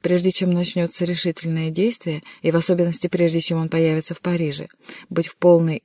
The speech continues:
готовности для вооруженной борьбы против еретиков и узурпаторов.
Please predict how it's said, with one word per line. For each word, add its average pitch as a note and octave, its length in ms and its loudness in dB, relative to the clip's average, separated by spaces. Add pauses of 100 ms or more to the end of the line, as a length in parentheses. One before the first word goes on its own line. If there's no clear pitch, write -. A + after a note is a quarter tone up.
(100)
готовности F3+ 840 0
для E3 180 0
вооруженной D#3+ 500 0
борьбы D#3+ 360 0
против F3 360 0
еретиков E3 680 -2
и E3 60 -2
узурпаторов. D#3 880 -4